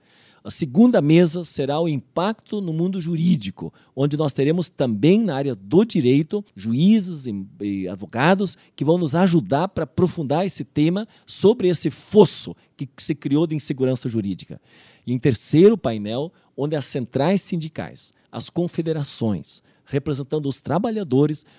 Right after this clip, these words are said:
vão estar avaliando o que de fato acontece no chão de fábrica, o que acontece na roça,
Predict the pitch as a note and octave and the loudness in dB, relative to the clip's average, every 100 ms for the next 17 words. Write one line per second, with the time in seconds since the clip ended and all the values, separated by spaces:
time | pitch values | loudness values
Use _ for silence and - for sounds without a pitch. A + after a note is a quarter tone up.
0 | - C#3 C#3 E3+ C#3+ B2+ C#3 E3+ - D#3+ | -8 -6 -4 -6 -6 -2 -2 -4 -4 -4
1 | C3+ - D3+ D#3 - C3+ C#3 C#3 D3 A#2+ | -4 -4 -6 -6 -8 -6 -6 -6 -8 -10
2 | C#3+ C#3 - G2 B2 A2 G2+ D2+ - _ | -8 -10 -10 -4 -4 -4 -8 -14 -18 _
3 | - - C#3+ D#3 A#2 C3+ - C3 A2+ E2 | -20 -6 -4 -4 -4 -6 -4 -6 -6 -2
4 | G#2+ B2 - F2 | 0 0 -4 -12